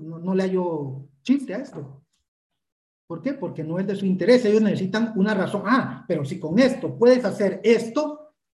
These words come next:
y eso le llama la atención al alumno, entonces te va a prestar atención". Por eso hay que atender,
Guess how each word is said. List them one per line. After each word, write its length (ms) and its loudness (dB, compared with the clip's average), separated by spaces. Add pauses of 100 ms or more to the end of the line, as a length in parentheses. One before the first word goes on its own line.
(120)
y 200 4
eso 340 4
le 120 -4
llama 220 4
la 100 2
atención 440 2
al 100 6
alumno, 680 0
entonces 560 -10 (420)
te 100 -2
va 100 -2
a 60 -12
prestar 300 -10
atención". 540 -8 (1500)
Por 140 4
eso 200 2
hay 120 2
que 80 2
atender, 840 2